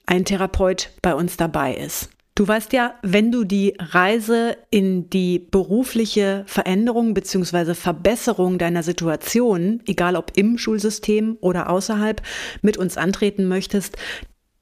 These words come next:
dann kannst du jederzeit mit uns ein kostenfreies Erstgespräch führen.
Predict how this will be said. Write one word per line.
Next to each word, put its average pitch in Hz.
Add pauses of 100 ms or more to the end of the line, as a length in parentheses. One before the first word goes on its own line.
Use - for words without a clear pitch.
(100)
dann 190
kannst 202
du 208
jederzeit 196
mit 190
uns 190
ein 175
kostenfreies 180
Erstgespräch 214
führen. 254